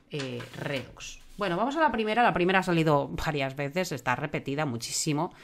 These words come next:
Tenemos monóxido de carbono. Espera, voy a escribirlo aquí. Tenemos monóxido de carbono más dos de hidrógeno,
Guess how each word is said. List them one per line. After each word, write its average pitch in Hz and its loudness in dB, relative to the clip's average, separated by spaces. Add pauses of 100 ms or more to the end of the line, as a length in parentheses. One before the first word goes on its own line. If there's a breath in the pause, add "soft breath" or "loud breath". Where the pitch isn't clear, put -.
(260 loud breath)
Tenemos 156 2
monóxido 143 0
de 151 -4
carbono. 170 2 (800)
Espera, 135 -10
voy 127 -10
a 131 -6
escribirlo 143 -2
aquí. 196 -2 (400 loud breath)
Tenemos 135 -8
monóxido 147 -2
de 147 -6
carbono 160 2
más 147 0
dos 139 -8
de 139 -6
hidrógeno, 185 0